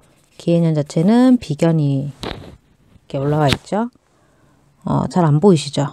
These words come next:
화면 조절 좀 할게요. 자, 보시면 해수는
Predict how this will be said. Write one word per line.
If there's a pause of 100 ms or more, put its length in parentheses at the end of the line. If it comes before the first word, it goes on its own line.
(480)
화면
조절
좀
할게요. (1160)
자, (200)
보시면 (500)
해수는